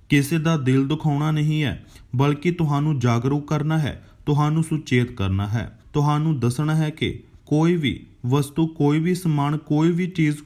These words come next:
ਕੋਈ ਵੀ ਇਨਸਾਨ ਜੇਕਰ ਤੁਹਾਨੂੰ ਆਸਾਨੀ ਦੇ ਨਾਲ ਮਿਲ ਜਾਵੇ, ਤਾਂ ਸਮਝ ਲਿਓ ਕੁਝ ਨਾ ਕੁਝ ਖੋਟ ਹੈ ਉਸ ਦੇ ਅੰਦਰ। ਇਸ ਲਈ ਉਸ ਦੀ ਪੂਰੀ ਜਾਣਕਾਰੀ ਪ੍ਰਾਪਤ ਜ਼ਰੂਰ ਕਰ ਲਿਓ। ਸੋ ਬਾਕੀ ਦੋਸਤੋ, ਤੁਹਾਡਾ ਇਸ ਵੀਡੀਓ ਬਾਰੇ ਕੀ ਕਹਿਣਾ ਹੈ?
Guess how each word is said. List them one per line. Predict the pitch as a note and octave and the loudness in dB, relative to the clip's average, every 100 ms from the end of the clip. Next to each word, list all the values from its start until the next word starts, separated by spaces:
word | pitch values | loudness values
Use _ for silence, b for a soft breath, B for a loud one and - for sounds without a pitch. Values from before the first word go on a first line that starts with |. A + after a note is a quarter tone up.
| - | -2
ਕੋਈ | C#3+ D#3+ F3 | 0 2 2
ਵੀ | B2+ - - C#3 | 0 -4 -4 0
ਇਨਸਾਨ | D#3 - C#3+ D3 C3+ | 0 2 0 0 0
ਜੇਕਰ | C3 C3 D#3 | 0 0 -2
ਤੁਹਾਨੂੰ | D3+ D3 C#3+ D3 | -2 -2 0 -2
ਆਸਾਨੀ | C#3+ - B2+ B2 C#3 | -4 -2 0 2 0
ਦੇ | C#3+ | -2
ਨਾਲ | C#3 F#2 - - | -2 -4 -8 -2
ਮਿਲ | C3+ C#3+ D3 | 2 4 4
ਜਾਵੇ, | C3+ C3+ C#3+ A2+ - | 2 0 -2 -4 0
ਤਾਂ | E3 | 2
ਸਮਝ | D#3+ D3 C3+ D3 | 2 0 0 0
ਲਿਓ | D#3+ D#3 D3 | 2 2 0
ਕੁਝ | - D#3 D#3+ | 0 2 2
ਨਾ | E3+ E3+ | 0 0
ਕੁਝ | D#3+ D#3 D#3+ | -2 -2 -4
ਖੋਟ | - B2+ C3 | 0 0 0
ਹੈ | D3+ B2+ - - C3+ | -2 -4 -6 -4 0
ਉਸ | D3 | 0
ਦੇ | C#3 D#3+ G#2 | 0 0 0
ਅੰਦਰ। | F2 A2 F2 - | -2 -4 -6 -2
ਇਸ | D3+ D#3+ | -2 0
ਲਈ | F3 E3+ C#3+ | 0 0 0
ਉਸ | C#3+ C3+ | -2 0
ਦੀ | C#3+ G2 - - | -2 -2 -8 -8
ਪੂਰੀ | C#3+ D3 D#3+ | -2 2 2
ਜਾਣਕਾਰੀ | B2 B2 B2+ D3 D3 | 2 2 0 -2 -2
ਪ੍ਰਾਪਤ | D3+ C#3 B2 B2 - | -2 -2 -2 -2 -4
ਜ਼ਰੂਰ | C#3 A2+ A#2 C3+ | -2 0 2 0
ਕਰ | C3+ D3 | 0 -2
ਲਿਓ। | D3 D3 F2 - - | -2 -2 -4 -10 -4
ਸੋ | F3 D#3+ | 0 2
ਬਾਕੀ | D3 C#3+ F3 | 0 0 0
ਦੋਸਤੋ, | D3+ D3+ D3+ E3 | 2 0 0 -4
ਤੁਹਾਡਾ | D#3+ D3 C#3+ | 0 0 0
ਇਸ | D#3+ C#3+ | -2 0
ਵੀਡੀਓ | B2+ C3 D#3 | 0 2 0
ਬਾਰੇ | D#3 D#3 D3+ | 0 -2 -4
ਕੀ | - G#2+ | -2 -2
ਕਹਿਣਾ | G#2+ C3+ D#3 | -2 -2 0
ਹੈ? | D3 - | -2 -4